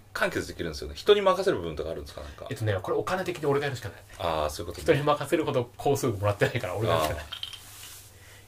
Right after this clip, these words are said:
Speaker 2: 去年はね、そうやってたのよ。ちょっと人に任せたの知ってる？
Speaker 1: あ、任せることできるんですね、でも。
Speaker 2: できるね、ちょっと。
Speaker 1: へー。
Speaker 2: 別の人に、これちょっとお、一緒にやってて複数で。
Speaker 1: うん。
Speaker 2: お願いします、やってたんだけど、
Speaker 1: なるほどね。
Speaker 2: ちょっとお金的にちょっと俺がやんなくちゃいけないから。
Speaker 1: なるほどね。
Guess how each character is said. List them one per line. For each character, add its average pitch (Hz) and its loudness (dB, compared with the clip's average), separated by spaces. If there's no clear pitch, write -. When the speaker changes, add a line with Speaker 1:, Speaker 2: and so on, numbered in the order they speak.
Speaker 2:
去 240 0
年 247 8
は 110 8
ね、 104 4
そ 135 4
う 131 12
や 123 6
っ 123 0
て - -10
た 127 6
の 85 4
よ。 - -6
ち - -12
ょ - -10
っ - -14
と - -16
人 - -2
に 123 4
任 120 4
せ - -12
た - -4
の 85 -6
知 - -14
っ - -4
て - 0
る？ 120 6
Speaker 1:
あ、 120 2
任 196 6
せ 233 8
る 170 8
こ - -2
と 90 -8
で 95 -2
き 117 -4
る 127 -2
ん 82 -4
で 76 -6
す - -8
ね、 76 -8
で 71 -8
も。 64 -8
Speaker 2:
で 123 0
き 127 0
る 110 2
ね、 92 -4
ち - -2
ょ 90 2
っ - -2
と。 87 2
Speaker 1:
へ - 6
ー。 82 4
Speaker 2:
別 82 2
の 131 2
人 143 6
に、 110 4
こ - -2
れ 117 2
ち - 0
ょ 127 2
っ - -8
と 98 2
お、 98 0
一 117 -6
緒 160 2
に 151 4
や 139 4
っ - -2
て - -8
て - -4
複 - -4
数 - -4
で。 - -10
Speaker 1:
う 85 -6
ん。 78 -6
Speaker 2:
お - 2
願 117 8
い - 0
し 123 -4
ま 117 4
す、 - -2
や 92 0
っ - -14
て - -2
た 101 4
ん - 2
だ 90 2
け 90 0
ど、 87 0
Speaker 1:
な 87 0
る 82 0
ほ - -
ど 82 -2
ね。 - -12
Speaker 2:
ち - -16
ょ - -16
っ - -16
と 98 0
お 101 0
金 123 4
的 120 2
に 117 2
ち 113 2
ょ - 4
っ 104 2
と - -2
俺 104 0
が 110 2
や 107 2
ん 104 -4
な 107 -4
く - -14
ち - -14
ゃ - -14
い - -14
け - -12
な - -12
い 80 -10
か - -14
ら。 82 -12
Speaker 1:
な 80 -4
る 76 -4
ほ 73 -4
ど 76 -10
ね。 76 -10